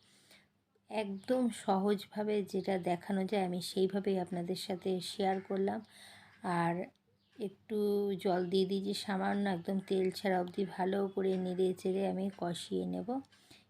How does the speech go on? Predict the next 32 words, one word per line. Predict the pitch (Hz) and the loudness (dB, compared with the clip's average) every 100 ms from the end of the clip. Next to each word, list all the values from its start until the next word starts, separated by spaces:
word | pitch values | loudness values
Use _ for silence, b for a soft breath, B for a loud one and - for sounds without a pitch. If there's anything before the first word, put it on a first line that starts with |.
| _ | _
এরপর | 202 196 190 | -4 0 0
আমি | 180 185 | 0 -2
সেদ্ধ | 180 - 170 - | -4 -4 -4 -6
করা | 175 175 175 | -6 -4 -4
তরকার | 175 180 175 170 175 | -4 -4 -4 -4 -4
ডালটা | 175 170 170 170 | -2 -2 -2 -2
অ্যাড | 170 - | -4 -8
করব, | - 196 214 220 - | -8 -6 -4 -6 -4
করে | 185 180 | -2 0
আরও | 165 170 214 | -2 0 0
একটু | 214 - 220 | -2 -4 -6
আমি | 202 196 | -4 -4
কষিয়ে | 190 185 - 196 185 | -4 -4 -2 0 0
নেব | 180 185 208 B B B B | 0 -2 -4 B B B B
মিনিট | 202 190 180 - | -2 -2 -2 -6
পাঁচেক। | 180 170 185 175 | -6 -4 -4 -2
এইভাবে | 165 165 185 180 | -2 0 0 0
ভালো | - 190 196 202 | -2 -2 2 0
করে | 190 185 | 2 0
নেড়ে | 175 170 170 170 | 2 0 0 -2
চেড়ে | 185 170 170 | -2 -2 0
নেব | 180 180 | 0 0
মশলাটা, | 180 170 170 - 180 180 | 0 -4 -6 -6 -4 -2
যাতে | 175 175 190 185 | -4 -4 -4 -6
সমস্ত | - 196 190 - - | -4 -2 -2 -6 -8
ডালটার | 196 175 160 170 180 | -6 -4 -6 -4 -6
সাথে | - 185 185 | -6 -8 -6
মিশে | 185 175 - 185 | -6 -6 -6 -4
যায়। | 214 262 - B B B B B - | -4 -6 -8 B B B B B -6
এখন | 190 - 226 | -6 -2 -2
আমি | 214 208 | 0 0
এই | 175 | -2